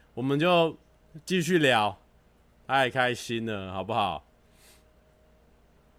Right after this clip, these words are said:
今天感觉直播画质很好哎，没有，因为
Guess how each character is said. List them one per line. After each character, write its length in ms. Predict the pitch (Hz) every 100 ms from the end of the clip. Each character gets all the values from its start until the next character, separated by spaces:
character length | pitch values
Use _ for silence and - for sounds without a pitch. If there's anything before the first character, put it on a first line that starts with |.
| _ _ _ _ _
今 100 | -
天 80 | 165
感 120 | 165
觉 140 | 131 127
直 240 | - 135
播 240 | 135 160 151
画 260 | 165 143
质 240 | 131 127 120
很 120 | 123
好 300 | 131 104 90
哎， 60 | 85
没 120 | 117
有， 140 | 147
因 80 | 156
为 240 | 180 156